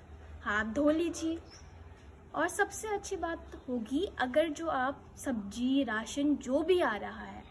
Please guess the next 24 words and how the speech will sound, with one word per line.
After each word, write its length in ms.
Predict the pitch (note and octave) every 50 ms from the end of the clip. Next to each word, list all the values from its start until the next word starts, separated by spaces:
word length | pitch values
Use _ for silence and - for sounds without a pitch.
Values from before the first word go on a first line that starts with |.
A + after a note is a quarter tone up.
| - - - -
आपके 340 | A#3 A3 G#3+ - - B3 A#3+
घर 300 | G#3+ - A3+ A#3+ A3+ A#3
में 460 | A3 G3+ G3 F#3+ A3+ D#4+ F4 D4+ A#3
बाहर 360 | G#3+ B3 B3 - D#4 F4+ F4+
से, 280 | E4+ - - - - - - - - - - - - - - - - - - -
मेडिसिन, 520 | A#3 A#3 A3+ G#3 C4 B3 - - - - - - - - - - - - - - - - - - - - - - - - - - -
उसे 180 | - C4+ - D#4 C#4+ -
थोड़ी 220 | C#4+ B3+ B3+ C#4
देर 240 | A#3+ A3+ A#3+ A3 A3 A3 -
के 80 | B3
लिए 140 | A#3+ C#4+ F#4+
अलग 380 | G#4 - - G#3 G3 G3+ G3 G3+
रख 140 | F#3+ G3+ - - -
दीजिए, 320 | - - - - - - - - - - - - - - - - - - -
उसके 220 | A3 G#3+ - B3+ A#3+
कीटाणु 400 | B3 B3 - A#3+ A3 A3 B3+ E4
मर 280 | E4 C#4+ G#3+ - -
जाएंगे, 440 | G2 - - G#2+ G2 - - - - - - - - - - - - - - - - - - - - - - - - - - - - -
फिर 180 | - F#4 G#4 G4+
आप 140 | G4+ G#4 G#4
उसका 200 | G#4+ G#4 - A#4+
इस्तेमाल 480 | A4+ A4 G#4+ - A4+ G#4+ G#4 G#4+ G#4+ G#4
कर 160 | G4+ G#4 G#4
लीजिए। 420 | F#4 F4+ F#4+ F4+ E4 - - E4+